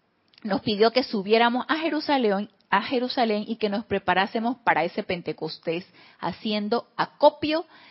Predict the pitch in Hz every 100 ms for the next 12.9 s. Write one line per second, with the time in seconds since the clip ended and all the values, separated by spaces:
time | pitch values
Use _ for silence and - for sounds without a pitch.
0 | - - 185 190 208 214 226 226 - -
1 | 180 165 165 - 143 - 165 185 370 -
2 | - _ _ - - - _ 214 180 247
3 | 330 - - _ 214 143 - - 196 170
4 | 160 185 339 - - - _ 208 190 190
5 | 202 247 311 359 - 226 214 - 190 202
6 | 247 311 262 214 180 147 - 277 302 302
7 | 311 339 - 226 214 233 285 285 269 311
8 | 294 302 277 233 214 190 180 - 196 190
9 | 294 226 214 220 214 208 214 180 185 208
10 | 214 - 185 185 185 180 _ 175 170 170
11 | 156 143 139 - - - - _ _ _
12 | _ _ _ _ _ - 180 214